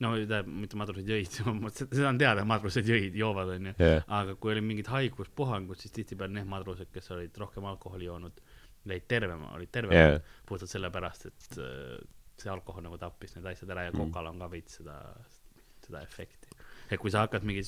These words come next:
Speaker 1: kui sa tead, et sul on söök käest läinud,
Speaker 2: Jah.
Speaker 1: siis, äh, võta koka või viina.
Speaker 2: <laughs>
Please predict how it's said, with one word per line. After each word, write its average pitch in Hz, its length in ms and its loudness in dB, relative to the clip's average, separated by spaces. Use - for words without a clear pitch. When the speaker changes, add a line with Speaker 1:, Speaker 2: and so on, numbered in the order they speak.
Speaker 1:
kui 131 160 4
sa 131 80 4
tead, 156 160 10
et 113 80 4
sul 110 160 -2
on 107 80 2
söök 127 160 4
käest 104 320 4
läinud, 85 300 0
Speaker 2:
Jah. 82 160 8
Speaker 1:
siis, - 160 0
äh, 98 80 6
võta 113 240 4
koka 107 400 6
või 110 800 6
viina. 95 320 0
Speaker 2:
<laughs> 90 80 2